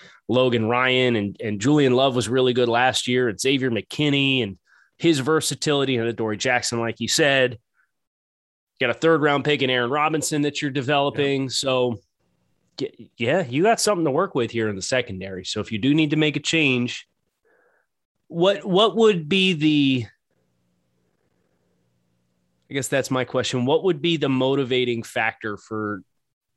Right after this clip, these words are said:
Speaker 1: transitioning from Bradbury? Like, what player would you get, or what players could you get that would make you say, "Yeah, it's worth it to move on from Bradbury"?
Speaker 2: I wouldn't. I wouldn't. And that's why I saved him for last, and I put the caveat and the asterisk with it. Like, if you have to do it,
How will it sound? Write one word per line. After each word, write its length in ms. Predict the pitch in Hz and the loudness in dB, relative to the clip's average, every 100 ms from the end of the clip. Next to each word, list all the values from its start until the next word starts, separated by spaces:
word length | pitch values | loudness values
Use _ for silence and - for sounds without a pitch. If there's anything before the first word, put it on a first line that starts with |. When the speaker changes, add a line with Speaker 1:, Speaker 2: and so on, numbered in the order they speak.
| _ _ | _ _
Speaker 1:
transitioning 800 | - 147 127 120 117 117 117 110 | -4 0 2 2 0 0 0 -2
from 220 | 98 110 92 | -2 -4 -4
Bradbury? 480 | 98 95 92 90 104 | -2 -2 -2 -6 -2
Like, 180 | 120 | -2
what 200 | 107 170 | 2 0
player 280 | 170 175 156 | 2 0 2
would 180 | 147 139 | 2 0
you 80 | 139 | -2
get, 420 | 95 131 110 92 _ | -2 -2 -2 -4 _
or 120 | 127 | -4
what 200 | 113 147 | -2 -4
players 420 | - 147 135 127 - | -2 0 2 0 -2
could 200 | 123 110 | -4 -4
you 80 | |
get 220 | 110 120 - | -2 -2 -2
that 140 | 117 | -2
would 140 | 113 | -2
make 240 | 107 120 113 | -2 -2 -2
you 80 | 117 | -4
say, 180 | - | -2
"Yeah, 280 | 110 107 107 | -2 -2 -2
it's 180 | 95 - | -2 -6
worth 220 | 101 92 | -8 -8
it 80 | 92 | -12
to 80 | - | -12
move 180 | 90 87 | -12 -10
on 120 | 82 | -12
from 160 | - - | -12 -12
Bradbury"? 300 | - - 147 | -10 -4 0
Speaker 2:
I 80 | 175 | 0
wouldn't. 380 | 165 185 139 107 | 2 0 -2 -8
I 160 | 135 160 | -4 -2
wouldn't. 240 | 165 156 | 0 -2
And 100 | 143 | -2
that's 160 | 160 170 | -2 0
why 120 | 180 | 0
I 20 | |
saved 320 | 170 185 175 | 0 0 0
him 100 | 170 156 | 0 -2
for 160 | 156 | -2
last, 360 | 156 190 190 - | 0 0 -2 -4
and 80 | 143 | -6
I 60 | |
put 180 | 131 156 | -6 -8
the 60 | 135 | -6
caveat 580 | 175 190 165 175 175 | -4 -4 -2 0 -2
and 80 | 139 | -2
the 80 | 147 | -2
asterisk 500 | 170 160 156 160 - | -2 -2 -4 -4 -2
with 120 | 180 | 0
it. 100 | 160 | 0
Like, 180 | 147 127 | -2 -4
if 140 | 127 | -4
you 180 | 170 180 - _ _ _ | -2 -2 -4 _ _ _
have 340 | - 165 - - | -6 -2 -2 -2
to 100 | 233 | 0
do 200 | 202 214 | 2 0
it, 120 | - | -2